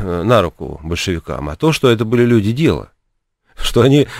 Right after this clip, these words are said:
м, э, вдруг вот этот съезд вялый, который приехал послушать и разойтись, вдруг приходят люди и говорят: "Вот вы съезд, вы высшая власть в стране. Вы, вот мы говорим, что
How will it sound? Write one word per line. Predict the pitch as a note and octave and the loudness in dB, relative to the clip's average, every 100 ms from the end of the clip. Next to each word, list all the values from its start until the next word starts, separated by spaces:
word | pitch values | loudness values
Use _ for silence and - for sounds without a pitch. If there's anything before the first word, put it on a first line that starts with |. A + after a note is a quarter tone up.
| G#2 - | -16 -6
м, | A2+ G#2+ | -2 0
э, | A2 D#2+ G#2 | -2 -2 -2
вдруг | G#2 F#3 B2+ | 2 2 2
вот | A#2+ | 0
этот | C#3+ C3 | 0 -2
съезд | - A2+ F2+ F2+ | 0 0 0 2
вялый, | A#2+ A#2+ F#2 G2+ | 2 4 4 2
который | G2 G#2 A#2 G#2 | 0 0 0 0
приехал | A2 C#3 A2 F#2 | 0 0 0 -2
послушать | G#2 - C3+ G2+ E2+ | -2 -2 -4 -4 -2
и | |
разойтись, | F#2 F#2 E2+ D#2+ G#2+ | 0 0 -2 -4 -6
вдруг | G#2 G#2+ D#3 - - - - | -4 -4 -4 -8 -20 -20 -16
приходят | F2 A2 G2+ C3+ A#2+ | -6 -2 2 2 2
люди | D3+ E3 | -2 0
и | B2 | 2
говорят: | A2+ A2+ G2 D#2+ | 2 4 2 0
"Вот | G2+ | -4
вы | B2 C#3 | -4 -4
съезд, | - G#3 G#3 | -2 -2 -2
вы | F#2+ A#2 | 0 0
высшая | A2+ A2 E3 - G2+ | 0 -2 -2 -2 -2
власть | F2 G#2 - | -2 -4 -8
в | |
стране. | - F#2 C#2 A1 _ _ _ | -10 -10 -10 -14 _ _ _
Вы, | F#2+ F3+ E3+ - _ _ _ _ - | 0 2 2 0 _ _ _ _ -8
вот | G#2 | -2
мы | B2+ C3+ | 0 2
говорим, | D3 D3+ D3 | 4 4 2
что | A#2 C#3+ B2+ | 0 0 -2